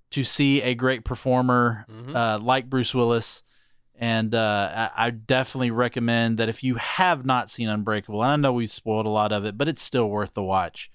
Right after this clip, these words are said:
Speaker 2: Yeah.
Speaker 1: Um, you know, a-, again, there's very little. If you really go back and listen, there's very little that Chad and I, I mean, we're nitpicking if we talked
Speaker 2: Oh,
Speaker 1: about
Speaker 2: yeah.
Speaker 1: anything negative.
Speaker 2: Yeah.
Speaker 1: We're nitpicking. Um, the,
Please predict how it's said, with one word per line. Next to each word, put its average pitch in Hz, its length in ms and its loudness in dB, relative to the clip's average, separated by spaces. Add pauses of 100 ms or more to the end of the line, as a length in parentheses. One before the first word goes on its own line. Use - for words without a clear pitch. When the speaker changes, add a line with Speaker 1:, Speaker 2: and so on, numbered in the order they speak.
Speaker 2:
Yeah. 185 200 -10 (220)
Speaker 1:
Um, 104 480 0 (440)
you 123 60 2
know, 110 360 2
a-, 131 220 -2
again, 139 300 2
there's 143 180 2
very 160 560 2
little. 135 540 2
If 113 180 -6
you 190 140 0
really 190 340 2
go 190 160 2
back 170 240 2
and 147 100 0
listen, 117 220 -2
there's 107 220 -2
very 151 440 0
little 135 580 2 (360)
that 120 180 -2
Chad 135 300 2
and 135 140 0
I, 131 380 2
I 131 60 0
mean, 131 180 2
we're 147 120 2
nitpicking 135 800 0 (500)
if 127 160 -2
we 131 100 2
talked 131 280 2
Speaker 2:
Oh, 147 60 4
Speaker 1:
about 117 160 2
Speaker 2:
yeah. 110 100 -2
Speaker 1:
anything 131 360 2
negative. 107 480 -2 (120)
Speaker 2:
Yeah. 95 240 -4 (100)
Speaker 1:
We're 131 120 2
nitpicking. 131 720 0 (380)
Um, 110 520 0 (120)
the, 139 300 0